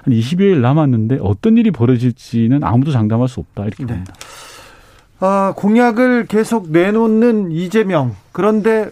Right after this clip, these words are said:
Speaker 2: 무속 논란. 공약을 계속 내놓는데 그런데 또 김혜경 씨 논란.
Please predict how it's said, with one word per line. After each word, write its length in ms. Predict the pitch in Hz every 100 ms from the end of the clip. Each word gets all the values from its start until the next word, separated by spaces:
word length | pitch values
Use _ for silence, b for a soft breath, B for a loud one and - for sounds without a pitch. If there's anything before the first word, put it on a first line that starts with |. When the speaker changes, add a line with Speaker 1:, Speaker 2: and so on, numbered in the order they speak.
| -
Speaker 2:
무속 340 | 151 196 208
논란. 400 | 180 139 127 107 - b b b
공약을 560 | 196 226 226 214 240 180
계속 320 | 220 233 214
내놓는데 640 | 175 185 202 196 190 208 -
그런데 540 | - 202 202 190 220 -
또 180 | 196 170
김혜경 400 | 170 185 185 170
씨 120 | 240
논란. 360 | 170 131 110